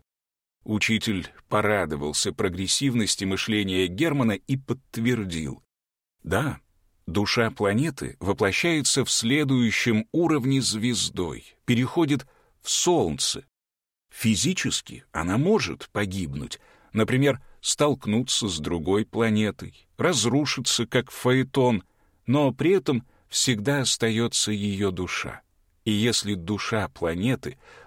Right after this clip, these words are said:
достаточно развилась, то она переселяется уже в Солнце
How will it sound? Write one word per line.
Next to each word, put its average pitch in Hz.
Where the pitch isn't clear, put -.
достаточно 107
развилась, 110
то 175
она 175
переселяется 139
уже 117
в -
Солнце 135